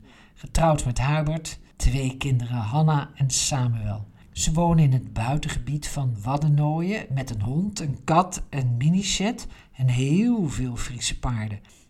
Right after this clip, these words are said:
En ze beleeft dat als een super luxe. Als zelfstandig werkzaam in de agrarische sector met de nadruk op melkgeiten. Ze bezit veel dierbare vrienden en vriendinnen.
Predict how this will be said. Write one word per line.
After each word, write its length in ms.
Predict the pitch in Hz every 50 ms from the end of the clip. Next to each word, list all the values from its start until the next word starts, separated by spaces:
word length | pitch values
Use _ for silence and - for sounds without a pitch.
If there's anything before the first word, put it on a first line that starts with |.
| _ -
En 100 | - 127
ze 120 | 120 - -
beleeft 400 | 123 123 123 135 135 131 - -
dat 200 | 139 131 - 131
als 140 | 123 113 117
een 120 | 117 117
super 760 | - - - - - - - - 190 - - 151 143 131 123 - - - _ _ - 120 113
luxe. 340 | 107 - 117 - - - 104 101 - - - _ _ _ _ _ _ _ -
Als 200 | - 175 160 -
zelfstandig 800 | 202 196 180 180 - - 247 262 254 240 226 208 - - - - - 135
werkzaam 600 | 135 160 170 185 180 - - 175 175 180 190 196 -
in 140 | 151 151 151
de 120 | 156 -
agrarische 720 | - 135 - - - 175 180 196 202 180 143 - - -
sector 580 | - - - 220 214 - - - 156 190 247 - - - - - - - - - - _
met 300 | 143 135 151 151 - -
de 120 | - 123
nadruk 760 | 120 117 120 135 156 185 214 226 233 233 214 240 240 240 - -
op 280 | 214 196 - - - -
melkgeiten. 920 | - 165 190 240 262 240 - - - - - 127 123 107 104 104 - - - - - - - - - -
Ze 180 | - - - 170
bezit 340 | 151 147 131 156 165 156 -
veel 380 | - - 156 160 165 165 156
dierbare 520 | 131 143 165 180 175 156 147 147 147 139 127
vrienden 400 | 104 127 139 160 165 156 147 139
en 120 | 131 123 117
vriendinnen. 540 | 120 131 131 120 113 127 117 107 104 107